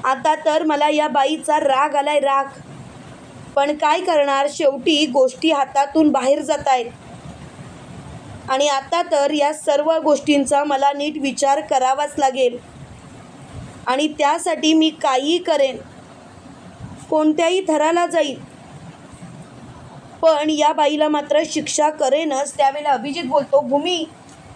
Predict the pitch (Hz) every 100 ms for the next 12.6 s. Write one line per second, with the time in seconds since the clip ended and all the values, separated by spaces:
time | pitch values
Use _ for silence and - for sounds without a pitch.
0 | - - - - - - - - 320 294
1 | 381 392 359 330 381 381 392 370 349 349
2 | 302 285 - - - - - - - -
3 | - - - - - 254 277 302 311 285
4 | 320 320 294 330 370 349 302 294 320 339
5 | 339 339 277 - 285 233 - - - -
6 | - - - - - - - - - -
7 | 302 311 330 311 294 330 330 302 302 339
8 | 302 294 320 302 302 339 330 302 320 254
9 | - - - - - 302 330 302 339 381
10 | 349 311 311 311 269 - - - - 262
11 | 311 311 247 339 349 339 311 285 311 247
12 | 277 294 311 277 247